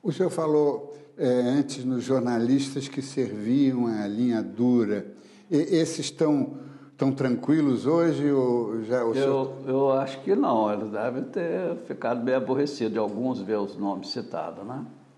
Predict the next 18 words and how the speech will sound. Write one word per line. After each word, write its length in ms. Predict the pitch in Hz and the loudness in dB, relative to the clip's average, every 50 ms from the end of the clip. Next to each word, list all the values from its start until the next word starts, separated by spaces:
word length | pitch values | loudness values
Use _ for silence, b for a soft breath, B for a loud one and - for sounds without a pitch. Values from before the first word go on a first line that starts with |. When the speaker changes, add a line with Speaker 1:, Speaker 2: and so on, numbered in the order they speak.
| _ - | _ -6
Speaker 1:
Sim, 120 | - 151 | -2 0
mas 220 | 135 120 110 98 95 | 2 2 2 0 0
muitos 340 | 113 123 143 147 147 - | 2 2 2 2 0 -4
o 160 | - - - - | -10 -10 -4 -2
senhor 140 | 156 147 | 0 2
não 140 | 139 143 139 | 4 2 2
citou, 560 | 139 - 135 120 - - 123 104 98 - - - - - | 2 -2 -6 -6 -4 -2 -2 -2 -2 -4 -8 -16 -6 -2
ou 120 | 120 120 | -2 -2
citou 360 | 120 - 135 120 - 127 120 | 0 -2 -4 -2 0 0 0
todos? 380 | 120 - 127 110 101 98 90 - - - - _ _ _ - - | 0 0 0 0 0 0 -4 -10 -16 -20 -20 _ _ _ -18 -12
Speaker 2:
Não, 280 | 92 135 175 175 160 | -8 -2 0 0 0
citei 320 | 165 - 156 143 147 - 175 | 0 0 -2 -2 0 0 0
alguns 640 | 180 180 151 139 131 123 117 117 - - - - | 2 2 2 2 2 2 2 0 -4 -6 -12 -10
que 100 | - - | -6 -4
eu 60 | 104 104 | -2 -2
lembrei 380 | 107 104 104 101 101 104 101 | -2 -2 -4 -4 -4 -4 -4
na, 360 | 98 101 95 90 87 - - | -4 -4 -6 -6 -6 -6 -8
na 260 | - - - 78 73 | -10 -12 -14 -14 -16